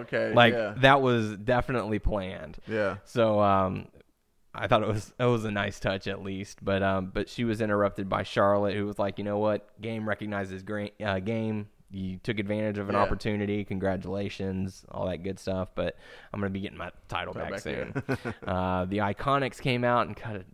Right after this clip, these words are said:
Speaker 2: just the most annoying promo
Speaker 1: Yeah.
Speaker 2: on, uh, on Charlotte. "I'm Charlotte, and I don't like my bottle of water."
Speaker 1: <laughs>
Speaker 2: Oh my God, that's spot on.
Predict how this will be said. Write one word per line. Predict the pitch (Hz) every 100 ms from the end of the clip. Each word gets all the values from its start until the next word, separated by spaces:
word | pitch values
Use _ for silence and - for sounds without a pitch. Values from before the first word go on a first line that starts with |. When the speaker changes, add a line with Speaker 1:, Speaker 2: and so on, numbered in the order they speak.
| _ _ _ - 123 _ _ -
Speaker 2:
just | 104 95 -
the | 101
most | 95 98
annoying | 95 101 113 127 120 104 98
promo | 117 110 107 98 92 90
Speaker 1:
Yeah. | 98 92 - - -
Speaker 2:
on, | 98 92 95
uh, | 92
on | 87 92
Charlotte. | 95 - 92 92 214 -
"I'm | 359 262 269 302
Charlotte, | - - 180 185 190 160 120 110 -
and | 143 143
I | - 196
don't | 190 165 -
like | 165 156 -
my | 131
bottle | 147 160 185 151 135 127
of |
water." | 147 175 - - - - 113 - - -
Speaker 1:
<laughs> | 135 - 127 - - _ -
Speaker 2:
Oh | 214
my | 254 233
God, | 240 226
that's | 208
spot | - - 220 214
on. | 214 208 175